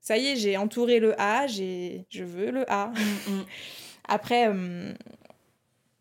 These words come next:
Speaker 1: ouais, c'est, j'ai, j'ai eu ces, j'ai ces... je crois que j'ai encore cette image de, de, de fille, euh... têtue, euh... gros caractère et tout. Mais, pff... ça me, ça me fait ni chaud ni froid, quoi, parce que si c'est ça,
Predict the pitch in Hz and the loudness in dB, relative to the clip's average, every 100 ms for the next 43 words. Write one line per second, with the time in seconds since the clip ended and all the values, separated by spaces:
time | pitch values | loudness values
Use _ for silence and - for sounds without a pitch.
0 | - 220 214 220 220 202 226 233 220 269 | -6 0 0 4 4 4 2 2 2 2
1 | 311 311 233 214 302 311 254 214 - 285 | 2 2 2 2 0 0 0 0 -2 -2
2 | 262 233 220 226 - 220 208 214 214 208 | 0 0 0 0 -2 -4 -4 -4 -4 -4
3 | 196 190 185 202 185 202 196 196 180 196 | -4 -4 -6 -10 -4 -2 0 -2 -2 -6
4 | 190 220 220 196 185 185 185 180 185 208 | -4 0 2 2 2 -2 -4 -4 -8 -12
5 | _ _ _ _ - 233 220 - 208 214 | _ _ _ _ -4 -2 -2 -4 -2 0
6 | 214 196 185 180 190 196 185 190 - 220 | 2 0 0 -4 -6 -6 -4 -4 -2 0
7 | 196 190 262 311 - 214 208 196 - - | 0 -2 -4 -6 -4 -2 0 -2 -10 -16
8 | - - - 196 202 190 180 175 190 208 | -16 -10 -4 -2 -2 -2 -6 -10 -12 -16
9 | - 196 196 208 202 196 202 202 - 311 | -10 -8 -2 0 0 -2 -2 -2 -4 -4
10 | 294 214 202 - 202 196 190 185 185 190 | -2 -2 -4 -6 -4 -4 -2 -2 -4 -6
11 | - - 240 262 247 285 277 | -6 -2 2 4 4 4 2